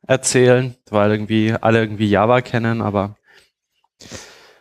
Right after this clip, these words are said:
mit Java kennt man irgendwie noch nicht die ganz, äh, kennt man ganz viele von diesen lustigen Extra-Dingen noch nicht und dann wollte ich mal ein paar Sachen zeigen. Ähm, und da schauen wir mal, wie das jetzt funktioniert. Ähm,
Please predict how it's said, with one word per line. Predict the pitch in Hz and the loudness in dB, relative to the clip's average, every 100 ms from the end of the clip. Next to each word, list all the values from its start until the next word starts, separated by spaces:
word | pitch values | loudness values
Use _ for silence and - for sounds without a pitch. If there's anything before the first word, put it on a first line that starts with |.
| - | -4
mit | 123 | 0
Java | 110 110 123 | 2 4 2
kennt | 123 123 | 0 -4
man | 113 113 | -2 -2
irgendwie | 117 | -2
noch | 120 117 | -2 -2
nicht | 117 - | -2 -4
die | |
ganz, | 117 123 - | -4 -2 -2
äh, | - 120 113 113 117 - 120 117 | 0 2 4 4 2 -2 -12 -2
kennt | 160 151 | -2 0
man | 143 | 0
ganz | 143 - | 0 -2
viele | - 156 | 0 0
von | 151 135 | 2 2
diesen | 135 127 127 120 | 2 2 0 0
lustigen | 135 139 139 123 123 123 | 0 0 -2 0 0 0
Extra-Dingen | 117 - - 139 127 131 135 | 0 -2 -2 0 0 0 -2
noch | 123 | -2
nicht | 120 127 - | -2 -4 -4
und | 104 | -4
dann | 104 | -2
wollte | 104 101 | -2 -4
ich | - | -4
mal | 110 107 | -2 -2
ein | |
paar | 107 113 | 0 0
Sachen | 107 139 | 0 -4
zeigen. | - 135 139 139 _ _ _ _ _ _ _ - _ - | -2 -2 0 -4 _ _ _ _ _ _ _ -20 _ -4
Ähm, | 110 110 110 113 101 - - | 0 2 0 -4 -8 -16 -20
und | - 113 - | -8 -6 0
da | 117 | 0
schauen | 113 110 110 | 0 0 0
wir | |
mal, | 107 104 | 0 0
wie | 104 | 0
das | 107 | -2
jetzt | 104 - | -4 -8
funktioniert. | - 104 107 123 202 - _ _ _ _ _ _ _ _ _ - | -16 -10 -6 0 -2 -2 _ _ _ _ _ _ _ _ _ -2
Ähm, | 127 123 123 127 120 | 2 4 4 0 -8